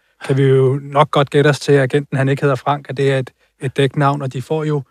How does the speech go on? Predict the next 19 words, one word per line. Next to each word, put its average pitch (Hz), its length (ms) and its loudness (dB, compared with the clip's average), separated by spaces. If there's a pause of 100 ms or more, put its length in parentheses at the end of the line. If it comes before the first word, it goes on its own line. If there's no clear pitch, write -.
(400)
nye 147 480 2
identiteter, 143 680 -2
altså, 131 160 -8
de 127 100 -8
får 135 240 -4
jo, 131 80 -6 (560)
øh, 139 120 -8
helt 135 220 -4
nye 135 120 -4
navne, 135 380 -4
personnumre 139 540 -8
og 120 40 -8
så - 80 -10
videre, 127 260 -4
så, 139 140 -8
så 135 140 -8
man 127 220 -6
har 139 180 0
en, 139 260 -2